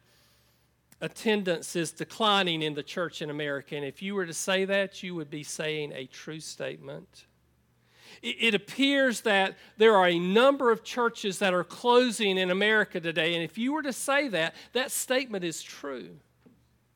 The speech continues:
But if you were to look at the church around the world, God is expanding his church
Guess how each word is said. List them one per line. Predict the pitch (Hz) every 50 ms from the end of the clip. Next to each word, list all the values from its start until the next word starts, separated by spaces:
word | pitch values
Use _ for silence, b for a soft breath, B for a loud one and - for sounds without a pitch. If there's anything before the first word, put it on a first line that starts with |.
| _ _ _ _ _ _ _ _ _ _ _ _ _ _ _ _ _ _ _ _ _ _ _ _ _ _ _ _ _ _ _ _ _ _ _ _ _ _ _ _ _ _ _ _ _ _ _ _ _ _ _ _ _ _ _ _ _ _ _ _ _ _ _ _ _ _ _ _ _ _ _ _ _ _ -
But | 170 151
if | 156 151 - -
you | 190 202 220
were | 220 196
to | 175 175 160
look | 160 170 180 180 165 - -
at | 143 - 170
the | - -
church | - - - - 196 180 147 139 - - - - - - - - _ _ _ _ _ _ _ _ _ _ _ _ _ _ _ _ _ _ _ _ _ -
around | 139 135 147 147 151 156 160 147
the | 147
world, | 139 143 143 151 143 135 123 123 131 139 _ _ _ _ _ _ _ _ _ _ _ _ _ _ _ _ _ _ _ _ _ _ -
God | 151 139 143 143 139 143 143 139
is | 139 139 131 - -
expanding | - - - - - 151 143 139 135 135 123 123
his | 123 117 - -
church | - - - 147 135 135 165 175 - - - -